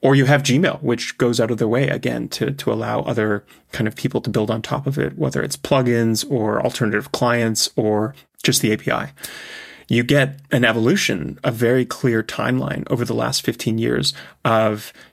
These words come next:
new productivity software, of new casual fun, you know, entertainment.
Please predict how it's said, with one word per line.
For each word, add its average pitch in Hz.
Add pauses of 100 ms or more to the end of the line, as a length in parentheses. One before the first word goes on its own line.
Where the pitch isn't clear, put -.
(140)
new 113
productivity 147
software, 123
of 113
new 107 (160)
casual 117
fun, 113
you 139
know, 107
entertainment. 123